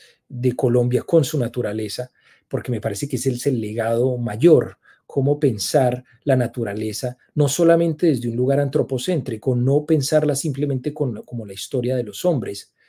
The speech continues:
que es importante, la historia de los humanos, digo, sino como un lugar que nos antecede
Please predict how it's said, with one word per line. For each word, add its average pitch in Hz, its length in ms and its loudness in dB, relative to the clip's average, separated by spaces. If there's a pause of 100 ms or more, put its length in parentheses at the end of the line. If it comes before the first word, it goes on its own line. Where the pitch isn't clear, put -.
(140)
que - 120 -10
es - 80 -4
importante, 147 680 0
la 101 100 -10
historia 120 240 -4
de 151 40 2
los 143 160 2
humanos, 113 480 0
digo, 98 300 -10 (260)
sino 120 380 -2
como 147 380 2 (260)
un 135 160 0
lugar 143 340 4
que 165 100 0
nos 147 160 0
antecede 165 760 -2